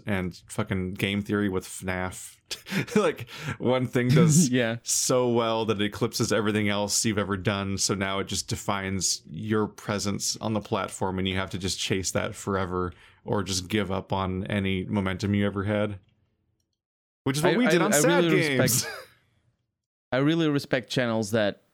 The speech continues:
Speaker 2: have, like, super popular series going, either games or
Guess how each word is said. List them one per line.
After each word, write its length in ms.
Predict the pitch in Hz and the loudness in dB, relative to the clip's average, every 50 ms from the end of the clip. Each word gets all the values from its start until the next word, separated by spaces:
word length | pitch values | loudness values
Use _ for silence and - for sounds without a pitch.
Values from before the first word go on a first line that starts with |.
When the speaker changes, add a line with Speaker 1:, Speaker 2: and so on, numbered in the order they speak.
| _ _ _ _ _ _ - _ _ | _ _ _ _ _ _ -20 _ _
Speaker 2:
have, 340 | - 117 117 110 104 95 101 | -2 0 0 0 0 -2 -2
like, 300 | 107 104 95 - - - | -2 -2 -2 -4 -8 -10
super 540 | - - 139 113 - 117 110 107 104 101 - - _ _ _ _ _ _ _ _ _ _ _ _ | -4 -2 -2 0 2 2 2 2 2 0 -2 -6 _ _ _ _ _ _ _ _ _ _ _ _
popular 640 | 110 104 110 - - 123 107 107 104 98 98 95 - - _ - | -2 -2 -2 -2 -2 0 2 2 2 2 0 -2 -4 -6 _ -12
series 520 | - - 113 98 92 98 98 95 95 - | -6 -2 -2 0 2 2 2 0 0 0
going, 640 | - 104 95 98 98 95 98 98 95 98 98 104 - - - - - _ _ - | 0 0 2 2 2 2 2 2 2 2 0 -2 -4 -10 -20 -20 -20 _ _ -6
either 420 | - 117 107 101 95 92 90 - - - - - - 127 | -4 -2 0 0 0 0 -2 -4 -8 -14 -20 -12 -6 -4
games 540 | 104 110 107 107 107 104 104 104 104 98 101 | -2 0 2 2 4 4 4 4 4 2 2
or 380 | 98 90 87 85 82 85 87 | 0 2 2 0 0 -2 -4